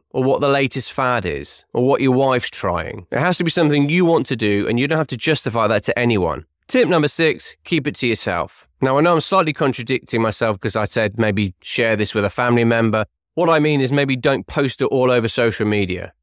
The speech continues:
The reason I say this is just 'cause I just think that puts an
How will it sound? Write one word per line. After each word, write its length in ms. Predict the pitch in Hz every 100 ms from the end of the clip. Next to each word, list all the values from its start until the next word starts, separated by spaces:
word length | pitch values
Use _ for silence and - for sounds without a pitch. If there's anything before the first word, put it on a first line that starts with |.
| _ _ _ _
The 100 | 165
reason 220 | 202 196
I 40 | 175
say 260 | - 170
this 160 | 156 151
is 80 | 147
just 220 | 165 -
'cause 100 | 151
I 100 | 156
just 200 | 143 170
think 120 | 156
that 160 | 151 -
puts 200 | 156
an 80 | 113